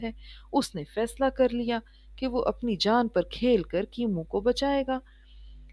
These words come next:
बाहर का दरवाजा बंद था। उसने मकान के गिर्द घूम कर देखा कि अंदर जाने के लिए दरवाजे के अलावा कोई और रास्ता है या नहीं। थोड़ी देर के बाद उसे मकान की दीवार में एक सुराख दिखाई दिया,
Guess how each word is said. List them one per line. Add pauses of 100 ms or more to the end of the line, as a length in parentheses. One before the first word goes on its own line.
(380)
बाहर
का
दरवाजा
बंद
था। (400)
उसने
मकान
के
गिर्द
घूम
कर
देखा
कि
अंदर
जाने
के
लिए
दरवाजे
के
अलावा (360)
कोई
और
रास्ता
है
या
नहीं। (520)
थोड़ी
देर
के
बाद
उसे
मकान
की
दीवार
में
एक
सुराख
दिखाई
दिया,